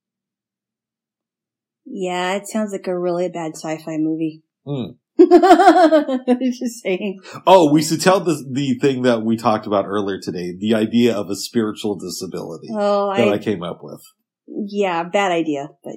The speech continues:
Speaker 2: It's, it's some, kind of along these lines. Let's say Jesus comes back from the dead,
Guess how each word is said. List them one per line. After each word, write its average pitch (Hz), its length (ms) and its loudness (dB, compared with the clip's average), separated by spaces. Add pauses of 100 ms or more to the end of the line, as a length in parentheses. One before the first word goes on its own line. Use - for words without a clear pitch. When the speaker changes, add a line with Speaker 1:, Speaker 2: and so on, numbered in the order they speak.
(100)
Speaker 2:
It's, - 340 0
it's 127 220 -4
some, 165 540 0
kind 175 320 -2
of 160 80 -4
along 120 360 0
these 104 220 -4
lines. 67 440 -16 (320)
Let's 143 280 2
say 156 200 0
Jesus 123 440 -4
comes 107 260 -8
back 95 280 -4
from 101 120 -12
the 92 100 -10
dead, - 260 -18